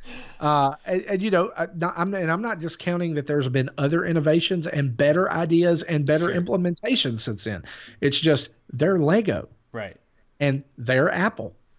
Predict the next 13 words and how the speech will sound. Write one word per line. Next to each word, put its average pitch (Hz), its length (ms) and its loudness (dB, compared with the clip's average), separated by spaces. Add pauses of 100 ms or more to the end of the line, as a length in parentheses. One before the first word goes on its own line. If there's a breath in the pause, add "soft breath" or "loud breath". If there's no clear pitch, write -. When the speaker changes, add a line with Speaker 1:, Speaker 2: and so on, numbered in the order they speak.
Speaker 2:
Right. 104 160 -12
Speaker 1:
So 151 520 4
because 160 440 0
of 165 120 -4
the, 143 100 0
the, 135 540 0
the, 127 500 0 (220)
the 127 400 2 (580)
stigma 233 580 0
surrounding 180 560 -2
the 135 60 -2
name 156 440 -2
even. 101 320 -8